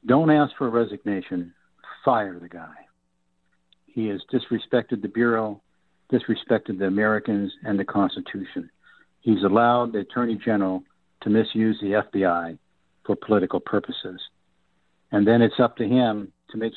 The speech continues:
sure that the person that comes in as a new director has the gumption to clean house on down as far as he needs to go.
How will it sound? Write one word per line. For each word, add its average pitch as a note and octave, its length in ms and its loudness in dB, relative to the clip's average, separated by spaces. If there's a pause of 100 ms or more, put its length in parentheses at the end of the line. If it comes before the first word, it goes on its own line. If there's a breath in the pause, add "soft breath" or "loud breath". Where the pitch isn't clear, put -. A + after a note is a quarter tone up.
sure A2+ 180 0
that G2 160 -2
the - 80 -8
person C#3 360 0
that A#2 100 0
comes A2 260 -2
in G#2+ 120 -8
as F#2 80 -10
a G2+ 60 -8
new G#2 200 -6
director F#2+ 500 -6 (520 soft breath)
has A#2+ 280 2
the G#2 80 -4
gumption G#2 540 0 (360)
to G#2+ 80 -4
clean A#2+ 280 0
house G#2 280 0 (360)
on A2 220 -2
down G2+ 240 2
as F#2+ 140 -8
far G2 180 -4
as F#2 80 -10
he F#2+ 60 -6
needs F#2 220 -4
to F#2 80 -8
go. F2 240 -6